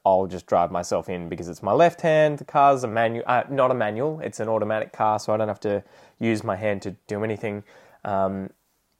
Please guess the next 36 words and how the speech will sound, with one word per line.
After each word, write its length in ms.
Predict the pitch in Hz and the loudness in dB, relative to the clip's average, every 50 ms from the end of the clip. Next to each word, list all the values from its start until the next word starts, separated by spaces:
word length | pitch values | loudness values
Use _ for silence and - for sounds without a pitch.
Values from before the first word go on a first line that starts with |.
| _ - | _ 0
I'll 140 | 117 110 110 | 0 0 0
just, 600 | 107 - 120 107 - - - - - - - _ _ _ _ _ _ _ _ _ _ _ - | 2 0 0 0 0 -4 -12 -14 -16 -18 -18 _ _ _ _ _ _ _ _ _ _ _ -6
yeah, 340 | 123 120 123 123 120 98 92 | -2 2 4 6 6 6 6
I'll 160 | 101 107 104 | 4 2 0
just 240 | 92 107 107 - - | -2 -4 -6 -2 4
drive 280 | - 117 110 107 104 107 | 6 8 8 8 8 6
in 280 | 113 123 120 113 104 - _ _ _ _ _ _ - | 2 2 0 -2 -6 -12 _ _ _ _ _ _ -6
and 200 | 110 104 104 104 | -4 -2 -2 0
I'll, 200 | 104 107 107 - | 0 0 0 0
I'll 180 | - - 113 107 | 0 0 0 0
deal 220 | 104 117 113 117 | 0 0 0 0
with 140 | 127 135 107 | 2 2 2
it." 180 | 98 - - _ _ _ - _ - | 0 0 -2 _ _ _ -20 _ 2
So 160 | - - 147 | 8 10 10
I 40 | 139 | 10
think 160 | 180 202 208 | 10 8 8
that 100 | - 214 | 8 8
was 140 | 208 196 175 | 8 6 6
at 80 | 165 147 | 4 6
about 300 | 123 120 117 113 - 120 | 8 8 8 8 6 4
maybe 260 | 120 123 120 117 107 | 2 2 2 2 2
one 240 | 104 110 113 120 117 | 2 2 2 2 2
thirty, 320 | - 131 127 120 120 117 | 4 6 6 6 6 4
two 200 | - - 139 120 | 0 2 4 4
o'clock. 420 | 104 - - 117 139 - - - _ _ _ - | 4 4 4 4 4 4 2 -2 _ _ _ -6
So 180 | - - 139 | 2 4 4
anyway, 180 | 135 135 131 131 | 6 8 10 10
I 120 | 127 127 | 10 10
ended 220 | - 139 147 170 180 | 8 6 6 6 6
up 100 | 170 - | 6 6
at 60 | - - | 4 2
the 100 | 107 104 | 2 2
hospital. 460 | 113 - - - - 107 117 135 147 | 2 0 -2 -2 0 0 0 0 -2
I 80 | 123 | -2
drove 280 | 110 120 123 127 120 110 | 2 6 8 8 8 6
in 200 | 104 101 107 127 | 4 0 0 -4